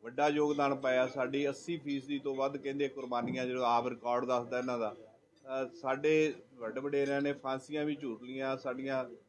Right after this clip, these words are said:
ਜਾਇਦਾਦਾਂ ਵੀ ਤਬਾਹ ਕਰ ਲਈਆਂ, ਕੁਰਕ ਵੀ ਕਰਾ ਲਈਆਂ, ਔਰ ਉਸ ਤੋਂ ਬਾਅਦ ਜੇਲ੍ਹਾਂ ਵੀ ਕੱਟ ਲਈਆਂ। ਫਿਰ ਜਾ ਕੇ ਦੇਸ਼ ਆਜ਼ਾਦ ਹੋ ਗਿਆ। ਦੇਸ਼ ਆਜ਼ਾਦ ਹੋਣ ਤੋਂ ਬਾਅਦ ਅਸੀਂ ਰਾਖੀ ਵੀ ਕਰਦੇ ਹਾਂ ਸਰਹੱਦਾਂ 'ਤੇ, ਸਾਡੇ ਨੌਜਵਾਨ ਖੜ੍ਹੇ ਆ।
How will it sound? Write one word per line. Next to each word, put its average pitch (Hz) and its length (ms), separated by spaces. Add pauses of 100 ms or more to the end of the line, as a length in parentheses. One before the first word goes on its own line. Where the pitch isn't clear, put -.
(160)
ਜਾਇਦਾਦਾਂ 147 480
ਵੀ 151 120
ਤਬਾਹ 143 340
ਕਰ 135 160
ਲਈਆਂ, 131 240
ਕੁਰਕ 139 360
ਵੀ 151 160
ਕਰਾ 131 220
ਲਈਆਂ, 127 260 (520)
ਔਰ 165 100
ਉਸ 165 220
ਤੋਂ 180 180
ਬਾਅਦ 151 400
ਜੇਲ੍ਹਾਂ 151 540
ਵੀ 185 120
ਕੱਟ 143 260
ਲਈਆਂ। 135 260 (680)
ਫਿਰ 156 240
ਜਾ 160 220
ਕੇ 165 100
ਦੇਸ਼ 147 300
ਆਜ਼ਾਦ 147 340
ਹੋ 147 100
ਗਿਆ। 156 120
ਦੇਸ਼ 147 280
ਆਜ਼ਾਦ 151 320
ਹੋਣ 160 200
ਤੋਂ 160 120
ਬਾਅਦ 156 280
ਅਸੀਂ 170 160
ਰਾਖੀ 156 300
ਵੀ 185 120
ਕਰਦੇ 156 260
ਹਾਂ 151 60
ਸਰਹੱਦਾਂ 131 380
'ਤੇ, 151 140
ਸਾਡੇ 139 260
ਨੌਜਵਾਨ 135 480
ਖੜ੍ਹੇ 131 240
ਆ। 127 40